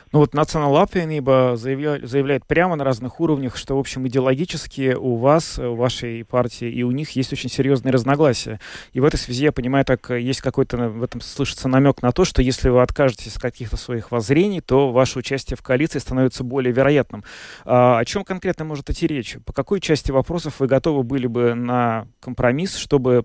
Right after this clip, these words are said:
попасть в этот коалиционный, вот, э, коалиционное ядро?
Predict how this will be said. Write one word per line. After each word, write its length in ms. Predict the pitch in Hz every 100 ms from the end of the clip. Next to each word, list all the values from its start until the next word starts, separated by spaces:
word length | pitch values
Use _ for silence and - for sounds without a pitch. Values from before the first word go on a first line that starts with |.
| -
попасть 540 | 123 - 143 - -
в 120 | 104 117
этот 300 | - 123 -
коалиционный, 600 | 117 113 - 127 113 113
вот, 220 | 110 -
э, 180 | 110 107 - - _
коалиционное 480 | - 113 - 123 113
ядро? 300 | 110 113 90